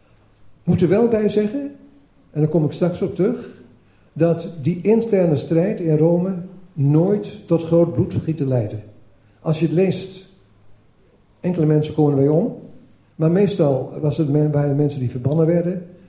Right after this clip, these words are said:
die boetes moesten betalen. Het waren vreedzame conflicten, er werd hevig gevochten, maar men hield zich aan de instituties en de wetten. Volkstribune hadden bepaalde macht, senaat hadden bepaalde macht, daar hield men zich aan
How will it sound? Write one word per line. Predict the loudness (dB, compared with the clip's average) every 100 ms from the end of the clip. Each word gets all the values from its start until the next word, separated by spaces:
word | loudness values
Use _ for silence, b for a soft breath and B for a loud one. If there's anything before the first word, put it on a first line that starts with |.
| B
die | -4
boetes | 0 0 -2 -4
moesten | -4 -4
betalen. | -2 0 2 2 0 -4 -10 B B B B
Het | -8 0
waren | 0 2
vreedzame | 0 0 0 0 2
conflicten, | 0 0 0 -2 0
er | 0
werd | 2
hevig | 2 2
gevochten, | -2 -2 -2 -4 -4 -8 -8 B B B
maar | -2 0 0 -4 -4
men | 0 2
hield | 2 2
zich | -2 -4 -6
aan | -2 -2
de | 0
instituties | -2 -4 -6 -10 -8 -8
en | -4 0
de |
wetten. | 2 0 -4 -18 b b b -10
Volkstribune | -2 -2 0 0 2 2 2
hadden | 2 0
bepaalde | 0 0 0
macht, | 0 -4 -8 -20
senaat | -6 -2 0 0 -2
hadden | -2 -2
bepaalde | 0 -2 0
macht, | -2 -6 -10 B B B B
daar | 0 2
hield | 2 2
men | 0
zich | 0
aan | 0 0 -2